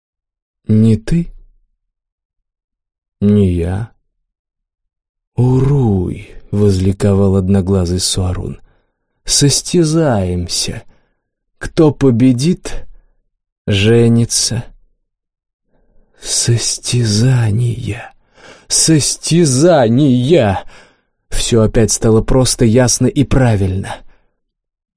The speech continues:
«Давай с нами», от большой широты души предложил Адьярай. «Вдруг победишь? Хотя вряд ли.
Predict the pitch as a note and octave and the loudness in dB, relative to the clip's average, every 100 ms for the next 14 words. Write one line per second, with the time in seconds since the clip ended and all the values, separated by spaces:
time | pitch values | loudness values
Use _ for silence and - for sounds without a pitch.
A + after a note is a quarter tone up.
0 | - G#2+ C#3+ F3+ F#3 C3+ - C3+ C3 G#2 | -6 0 4 4 4 2 0 2 2 0
1 | F2 E2 - - _ - A#2+ G2 A2+ - | -2 -8 -14 -20 _ -4 -2 0 0 0
2 | A#2 G#2 A2+ A2 A2 A2 G#2 A#2+ - G#2+ | -2 0 0 0 0 -2 0 -2 0 0
3 | A2 A2 G#2+ A#2+ F#2+ G#2 G2+ F#2 - - | 2 0 0 -4 -2 0 0 -2 -8 -16
4 | _ _ _ - C3 D#3+ A3 - - - | _ _ _ -4 0 2 2 0 -6 -6
5 | - D#3 D3 C#3 G#2+ G2+ - - - - | 0 2 4 0 0 -4 -4 -10 -12 -18
6 | _ _ _ _ _ - D3 C3+ F3+ C#3+ | _ _ _ _ _ -6 -4 0 0 2
7 | D#3 F3 - D#2 E2+ | 2 -2 -2 -4 -4